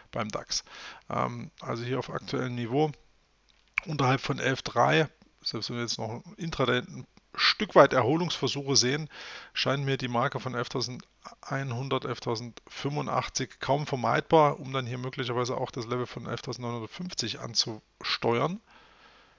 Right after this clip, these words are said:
Es kann auch alles hier wesentlich schneller gehen, also die Pfeile kann man auch durchaus ein Stück weit rüberziehen. Wir haben ja hier Ausverkaufsstimmung im asiatischen Markt auch schon gesehen. Das ist hier sicherlich ein Stück weit drückend. Und wie ich eingangs sagte, die Fed-Sitzung.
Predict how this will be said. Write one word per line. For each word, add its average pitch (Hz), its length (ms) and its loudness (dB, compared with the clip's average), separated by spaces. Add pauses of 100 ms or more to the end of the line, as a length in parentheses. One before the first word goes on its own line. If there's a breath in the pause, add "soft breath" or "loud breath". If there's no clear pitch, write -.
(680 soft breath)
Es - 100 -2
kann 127 160 -4
auch 127 200 -6
alles - 240 -2
hier 113 260 -2
wesentlich 120 540 -2
schneller 127 380 2
gehen, 113 320 -4
also 110 180 -8
die 113 100 -12
Pfeile 113 300 -6
kann 123 140 -12
man - 80 -8
auch - 140 -10 (340)
durchaus 139 420 -6
ein 123 60 -6
Stück - 240 -6
weit 113 120 -4
rüberziehen. 127 500 -2
Wir 120 100 2
haben 123 120 0
ja 120 160 2
hier 113 220 -2
Ausverkaufsstimmung 131 880 0
im 113 140 -6
asiatischen 131 720 2
Markt 117 320 0
auch 120 160 -2
schon 123 240 -2
gesehen. 120 420 0
Das - 180 2
ist - 260 2
hier 127 140 -2
sicherlich 127 440 -2
ein 131 40 -6
Stück - 240 -4
weit 151 140 2
drückend. - 400 -6
Und 180 260 0
wie 143 120 0
ich 135 100 0
eingangs 139 320 -2
sagte, 139 300 0
die 127 100 -6
Fed-Sitzung. 139 600 0